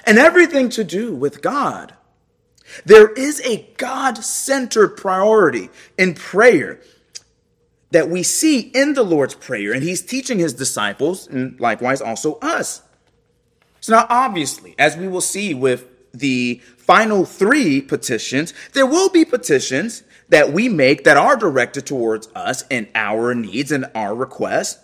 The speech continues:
But we must start our prayers, or just have the mindset that,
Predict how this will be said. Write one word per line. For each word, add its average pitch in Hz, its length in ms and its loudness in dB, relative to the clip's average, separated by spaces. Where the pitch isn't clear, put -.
But 165 160 6
we 190 120 2
must - 420 -2
start 233 420 -4
our 175 140 0
prayers, 120 540 -4
or 165 120 -4
just 160 220 -6
have 247 280 -10
the 214 80 0
mindset 190 580 -6
that, 123 360 -4